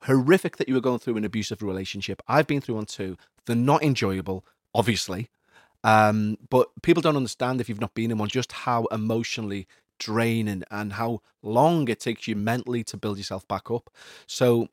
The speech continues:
my hat goes off to you there. But it could be that something was feeding on that negative energy and that negative emotion. So maybe you yourself were either haunted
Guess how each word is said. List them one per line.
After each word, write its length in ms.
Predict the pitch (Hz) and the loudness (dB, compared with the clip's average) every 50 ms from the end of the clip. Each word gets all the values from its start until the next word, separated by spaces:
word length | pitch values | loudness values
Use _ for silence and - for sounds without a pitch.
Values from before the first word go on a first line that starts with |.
| _ - | _ -8
my 120 | - 117 107 | -4 -2 0
hat 260 | 123 151 143 - - - | 2 0 0 0 -2 0
goes 260 | 139 131 127 120 127 | 2 2 2 4 2
off 140 | 120 - - | 0 -2 -2
to 120 | - - | -6 -4
you 140 | 110 101 104 | -2 -2 -2
there. 380 | 92 110 110 113 113 90 78 - _ _ _ _ _ _ - | -2 -2 -2 -2 -2 -4 -6 -10 _ _ _ _ _ _ 4
But 140 | 135 - | 4 4
it 120 | 143 139 - | 4 2 2
could 180 | - 160 127 | 2 2 4
be 180 | - 147 175 202 | 4 2 2 2
that 160 | 185 151 - | 0 -4 -6
something 220 | - 156 135 - 135 | -4 -6 -4 -2 -2
was 120 | 117 - | -4 -4
feeding 440 | - - 135 127 127 120 120 123 113 | -2 0 0 2 2 0 -2 -2 -2
on 160 | 110 113 113 | -2 -2 -2
that 160 | 113 104 - | -4 -4 -4
negative 480 | 110 110 104 - - - 110 - - _ _ _ _ _ _ _ - | -4 -6 -6 -6 -8 -12 -12 -14 -14 _ _ _ _ _ _ _ -4
energy 360 | 117 127 147 - 160 175 _ _ _ - | -2 -2 -2 -4 -6 -12 _ _ _ -8
and 160 | 127 120 113 | -4 -4 -2
that 100 | 113 104 | -2 -2
negative 380 | 104 113 110 98 - 117 98 113 | -2 -4 -6 -6 -6 -8 -6 -4
emotion. 340 | 110 110 120 - - 139 139 | -4 -6 -6 -6 -8 -8 -6
So 140 | - - | -4 0
maybe 220 | 123 127 131 117 120 | 2 2 2 2 0
you 340 | 107 104 110 143 185 180 135 | -2 0 0 0 0 0 0
yourself 640 | 113 110 107 - - 170 180 104 92 - _ _ _ - - _ _ - | -2 -4 -4 0 0 0 0 -2 -8 -12 _ _ _ -20 -20 _ _ -4
were 140 | 113 110 110 | 0 4 4
either 200 | 113 110 104 101 | 4 4 2 -2
haunted 440 | - 131 131 127 120 - 131 123 | -2 -2 -2 -2 -2 -2 -2 -4